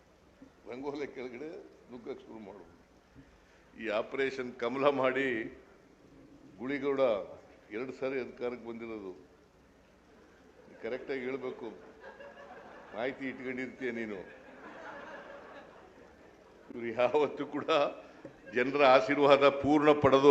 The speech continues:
ಅಧಿಕಾರಕ್ಕೆ ಬಂದಿಲ್ಲ. ನೂರ ಹದಿಮೂರು ಸ್ಥಾನ ಬಂದೇ ಇಲ್ಲ, ಯಾವಾಗಲೂ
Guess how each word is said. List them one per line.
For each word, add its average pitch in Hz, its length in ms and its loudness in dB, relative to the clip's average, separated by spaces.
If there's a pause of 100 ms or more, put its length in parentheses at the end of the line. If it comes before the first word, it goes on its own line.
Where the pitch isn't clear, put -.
ಅಧಿಕಾರಕ್ಕೆ 135 500 6
ಬಂದಿಲ್ಲ. 123 340 -2 (120)
ನೂರ 139 140 -4 (100)
ಹದಿಮೂರು 135 360 -6
ಸ್ಥಾನ 135 240 -2 (100)
ಬಂದೇ 135 260 -2 (100)
ಇಲ್ಲ, 147 120 -10 (4000)
ಯಾವಾಗಲೂ 214 340 6